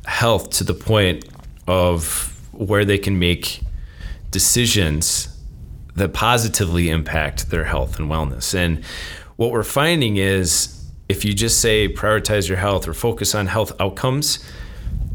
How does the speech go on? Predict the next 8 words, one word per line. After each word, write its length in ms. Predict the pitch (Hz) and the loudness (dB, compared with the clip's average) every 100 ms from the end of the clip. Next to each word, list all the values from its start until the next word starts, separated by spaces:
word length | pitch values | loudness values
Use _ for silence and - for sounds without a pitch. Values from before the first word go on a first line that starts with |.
| - - - - - | -8 -8 -12 -16 -6
that, 460 | 92 110 - - - - | 0 2 0 -8 -14 -4
that 140 | 101 | -2
just 200 | 110 - | 0 2
doesn't 220 | 110 98 | 2 2
get 140 | 92 95 | 2 0
the 80 | 76 | 0
job 260 | 71 80 | 0 0
done. 240 | 69 98 | 0 0